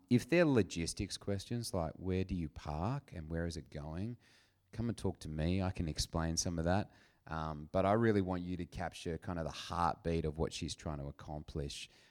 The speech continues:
Um, and it's just, uh, I think f-, heading into January, it's gonna create a really, uh, excellent energy on site. Um, end of January, we're looking to do it for the start of school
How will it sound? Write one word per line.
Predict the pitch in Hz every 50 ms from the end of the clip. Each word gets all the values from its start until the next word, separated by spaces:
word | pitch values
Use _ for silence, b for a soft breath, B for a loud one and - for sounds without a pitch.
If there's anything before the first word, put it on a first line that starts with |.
| b b _
Um, | 78 78 80 76 76 - - 76
and | 85 87
it's | 90 - -
just, | - 147 151 - - - -
uh, | 120 95 85 76 71 76 - - _ _ b b b b b b b b _ _
I | - 87
think | 87 - 135 135 127 -
f-, | - - - -
heading | - 107 110 107 101
into | 101 92 90 85
January, | 76 - 85 82 82 85 87 82 80 80 78
it's | 71 -
gonna | - 92 85 80
create | - - 95 85 80 78 76
a | 78 78
really, | 78 78 80 80 78 78 73 73 73 71 - -
uh, | 73 73 71 71 -
excellent | - 90 87 - - - 90 80 76 67
energy | 78 82 90 90 87 98 98
on | 98 98 95 92
site. | 95 - - 101 95 98 104 104 - - - -
Um, | - 82 78 78 76 -
end | - 87 85 85
of | 78
January, | - - 80 80 80 80 82 82 82 80
we're | 82 85
looking | 85 85 - - 82 76
to | 78 76
do | 71 80 78 73
it | -
for | - - 78
the | 73 71
start | - - - - 80 80 80 78 73
of | 73
school | - - - - - 85 80 78 73 73 73 80